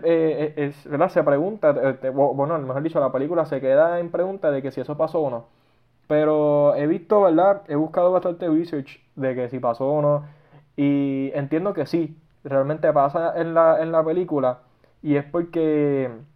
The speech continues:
todo, ¿verdad? La película es del punto de vista de, de Travis. Y esa escena, pues,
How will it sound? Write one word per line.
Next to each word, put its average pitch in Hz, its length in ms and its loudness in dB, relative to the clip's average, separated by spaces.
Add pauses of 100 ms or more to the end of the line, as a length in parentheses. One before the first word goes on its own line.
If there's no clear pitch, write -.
(880)
todo, 151 280 6
¿verdad? 175 200 6
La 175 100 2
película 147 340 -2
es 160 100 -2
del 165 140 -2
punto 160 280 -4
de 147 100 0
vista 160 360 -4
de, 131 300 -4
de 123 160 -6
Travis. 135 520 2 (380)
Y 143 160 0
esa 139 200 0
escena, 170 440 -6 (320)
pues, 135 200 0